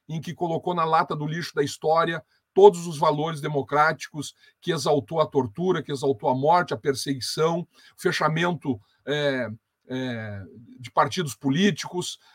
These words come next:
não fechamento do Congresso, mas a, a, as cassações, não é? Então, isso tudo precisa ser discutido. E também precisa ser discutido a questão das escolas militares e o currículo de ensino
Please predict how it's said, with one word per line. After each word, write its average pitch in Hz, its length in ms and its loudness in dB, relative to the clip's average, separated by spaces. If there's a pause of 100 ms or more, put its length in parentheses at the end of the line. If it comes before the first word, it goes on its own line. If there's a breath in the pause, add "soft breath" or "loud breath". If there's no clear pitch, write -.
não 202 240 6
fechamento 185 580 4
do 160 80 -6
Congresso, 165 600 0
mas 151 420 0 (240 soft breath)
a, 139 400 2
a, 139 320 -2
as 147 80 -8
cassações, 180 960 0 (380)
não 123 180 -6
é? 180 260 0
Então, 202 340 4
isso 233 260 2
tudo 233 320 -2
precisa 214 300 -4
ser 202 140 0
discutido. 143 500 -6
E 139 60 -12
também 247 260 4
precisa 262 300 -2
ser 240 100 -2
discutido 226 680 -2 (280 loud breath)
a 180 100 -2
questão 226 400 2
das 226 180 4
escolas 226 600 6
militares 202 600 4
e 202 80 -4
o 208 80 -6
currículo 180 760 -2 (320 soft breath)
de 170 180 -4
ensino 214 640 0